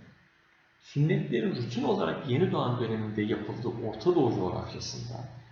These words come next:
ve Müslümanların yaşadığı diğer tüm ülkelerde geniş kullanım alanı bulacağına,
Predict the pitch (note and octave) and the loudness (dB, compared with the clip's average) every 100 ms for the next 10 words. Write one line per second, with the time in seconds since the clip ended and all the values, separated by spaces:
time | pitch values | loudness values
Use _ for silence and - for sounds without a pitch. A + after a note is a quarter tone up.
0 | - - - D#3+ D#3 - C#3 C#3 C#3 C#3+ | -20 -14 0 4 4 2 -2 0 0 0
1 | D#3+ F#3 D3+ C#3 - - G2+ D3 D3 C#3+ | 0 0 0 -2 -6 -6 -6 -4 -4 -4
2 | C#3+ - - - C#3+ A#2+ - G#2 G2+ - | -6 -6 -4 -2 -2 -2 -2 -2 -2 -4
3 | - - - - - - - B2 C#3+ G3 | -6 -6 -10 -16 -20 -12 -2 2 4 2
4 | - - - - - - - - - C#3 | 0 -4 -8 -14 -18 -20 -20 -16 -10 -4
5 | D3+ F#3 C#3 A#2+ A2 G#2 - - C3 C3 | 0 0 0 0 -2 -4 -6 -4 0 0
6 | A#2 F#2+ - - A#2 | 0 -2 -4 -6 -8